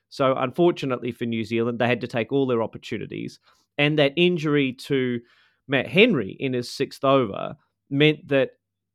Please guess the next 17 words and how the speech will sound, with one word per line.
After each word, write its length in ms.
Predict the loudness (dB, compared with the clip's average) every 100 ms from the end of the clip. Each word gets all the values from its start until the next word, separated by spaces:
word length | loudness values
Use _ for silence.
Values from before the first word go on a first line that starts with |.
| _ _ _ _ -10
New 220 | -2 -2
Zealand 400 | 2 2 2 0
had 300 | 0 -2 -2
to 80 | -10
find 720 | -2 0 0 -2 -6 -10 -4
now 260 | 0 0
fourteen 680 | -2 -2 0 0 0 -2 0
and 100 | -2
a 60 | -2
half 320 | -2 -2 -2
overs 720 | 0 0 0 -6 -8 -10 -12 _ _ _ _
from 300 | _ -4 -2
Phillips, 480 | 2 4 4 2 -4
Ravindra 760 | -4 -2 0 -2 0 0 0 -2
and 220 | -4 -2
James 320 | -2 -2 -2 -4
Neesham, 440 | -4 -4 -8 -10